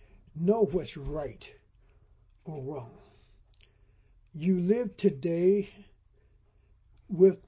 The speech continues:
the notion of your opinion of what is right and wrong, and many things you do is wrong.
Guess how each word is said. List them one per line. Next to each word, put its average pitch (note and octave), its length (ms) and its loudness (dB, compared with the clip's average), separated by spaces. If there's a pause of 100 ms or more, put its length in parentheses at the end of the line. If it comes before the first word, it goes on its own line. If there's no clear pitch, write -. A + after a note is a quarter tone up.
the F#3 140 0
notion F3 760 -4 (300)
of E3+ 180 -6
your F3 220 6
opinion F#3+ 800 -6
of C#3+ 180 -12
what E3 140 -4
is B2+ 200 -10
right C#3+ 260 -8
and D3 220 -14
wrong, C3 400 -10
and D#3+ 220 -6
many C4+ 280 2
things C#3+ 560 -12 (640)
you F3 220 -2
do F3 640 -2
is G3 240 0
wrong. A#3 460 -8